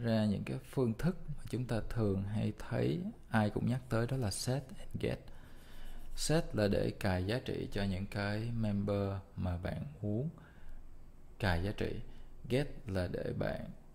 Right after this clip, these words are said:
đọc những cái giá trị đó ra ngoài. Ha. Tức là bạn ngăn không cho user tương tác một cách trực tiếp với những cái, cái member, ờ, data đó, mà các bạn muốn là gì? Kiểm soát cái việc đọc và ghi.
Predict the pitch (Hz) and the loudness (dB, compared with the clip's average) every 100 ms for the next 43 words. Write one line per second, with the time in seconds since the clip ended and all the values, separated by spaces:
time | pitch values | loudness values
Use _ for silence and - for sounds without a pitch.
0 | - 120 87 - - - 90 107 104 107 | -2 0 0 -4 -6 -2 -2 -2 -2 0
1 | 110 110 120 95 - 107 101 95 87 80 | 0 0 0 -2 0 2 2 2 2 0
2 | - - - - - - 101 101 - - | -2 -6 -10 -14 -10 2 2 2 -6 -16
3 | - - 180 117 - - - 107 139 143 | -12 -4 0 0 0 0 2 2 2 6
4 | 165 165 151 156 143 - 131 123 123 127 | 6 6 4 0 -2 0 0 2 2 2
5 | 123 127 117 117 143 139 123 147 160 117 | 4 4 4 4 6 6 4 0 0 -2
6 | - - - - 156 170 160 139 110 110 | -4 -4 -6 0 0 0 0 0 0 0
7 | 120 127 - - - - - 131 131 127 | -2 -2 -6 -16 -18 -16 -4 0 2 4
8 | 120 117 117 113 113 110 110 110 113 - | 6 6 6 6 4 4 2 0 -4 -10
9 | - - - 110 104 104 107 107 107 110 | -20 -18 -6 0 2 0 2 4 6 6
10 | 107 107 117 143 104 - 120 - - 113 | 6 4 2 2 0 0 -2 0 4 4
11 | 135 180 123 98 - - - - - 98 | 4 4 2 0 -2 -6 -10 -10 2 4
12 | 117 - 170 202 - - - - - - | 4 2 2 2 0 -18 -20 -20 -20 -20
13 | - - - - - - - - 143 110 | -20 -20 -20 -20 -20 -20 -10 -2 2 2
14 | - 90 - 90 107 | 2 0 0 0 2